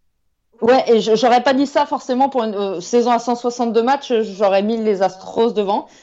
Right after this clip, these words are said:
Mais sur une saison comme ça qui va être très particulière, euh, pourquoi pas ? Franchement, euh, on, il va y avoir des surprises. Enfin, c'est, ce serait étonnant qu'il n'y en ait pas, euh, dans, dans chacune des divisions.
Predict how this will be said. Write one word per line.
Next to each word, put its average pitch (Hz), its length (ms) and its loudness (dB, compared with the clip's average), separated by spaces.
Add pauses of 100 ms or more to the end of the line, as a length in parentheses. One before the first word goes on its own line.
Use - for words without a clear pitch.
(220)
Mais 196 140 0
sur 214 180 -2
une 214 100 0
saison 226 440 -2
comme 214 120 0
ça 254 120 0
qui 240 120 -6
va 190 80 2
être 190 100 -12
très 302 260 -2
particulière, 226 1080 -4
euh, 180 520 -2 (180)
pourquoi 269 300 0
pas ? - 260 0
Franchement, 220 340 -2
euh, 240 160 2
on, 226 140 0
il 240 140 -2
va 269 100 2
y 254 60 2
avoir 226 260 0
des 220 80 -4
surprises. 226 400 -6
Enfin, 202 160 -4
c'est, 180 200 -8 (220)
ce - 60 -4
serait 233 160 0
étonnant 277 300 0
qu'il 285 120 -2
n'y 233 60 0
en - 20 -2
ait 214 140 -2
pas, 220 320 4
euh, 170 180 -2
dans, 175 260 -6
dans 180 140 -6
chacune 220 380 -6
des 208 120 -2
divisions. 208 480 -2